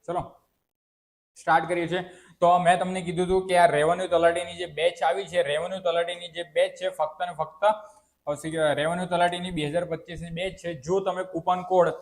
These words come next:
એમ બે હજાર પચીસ વાપરશો તો તમને પચીસો ની બેચ ફક્ત ને પંદરસો માં મળશે.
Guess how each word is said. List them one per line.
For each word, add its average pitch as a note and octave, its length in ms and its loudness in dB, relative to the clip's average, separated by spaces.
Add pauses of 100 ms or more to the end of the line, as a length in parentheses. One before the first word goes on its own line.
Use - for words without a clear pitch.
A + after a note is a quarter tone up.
(320)
એમ E3+ 320 2 (420)
બે D3+ 160 -4
હજાર F3 180 2
પચીસ E3 360 -4
વાપરશો F3+ 440 2
તો E3+ 100 -4
તમને F3 280 -6
પચીસો F3+ 480 -8
ની F3+ 100 -14
બેચ F3 180 -6 (140)
ફક્ત E3 220 -6
ને F3 100 -6
પંદરસો D#3+ 500 -2
માં C#3 120 -4
મળશે. A#2 320 -14